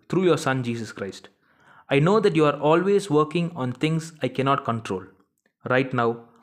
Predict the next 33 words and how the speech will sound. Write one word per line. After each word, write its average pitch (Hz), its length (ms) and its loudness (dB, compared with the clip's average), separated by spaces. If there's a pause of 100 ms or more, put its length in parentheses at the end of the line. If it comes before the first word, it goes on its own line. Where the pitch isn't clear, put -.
(100)
I 139 80 0
come 196 300 2
to 220 60 0
your 185 140 4
throne 160 300 2
of 123 100 -2
grace 123 360 -2 (160)
seeking 214 420 -2
your 165 100 2
divine 147 380 0
wisdom 110 460 -2 (260)
in 123 80 -6
helping 185 440 2
me 185 160 2
with 139 140 0
the 127 80 -2
situation 160 680 -2 (300)
of 120 140 -6
managing 180 560 2
human 160 280 2
relationships 139 760 -2 (260)
which 127 180 0
are 123 220 0
healthy 165 540 0
in 123 120 -4
your 113 140 0
sight. - 360 -6 (580)
Help 185 280 0
me 226 160 2
to 156 140 0
walk 160 300 2
in 127 180 -2
love, 170 280 0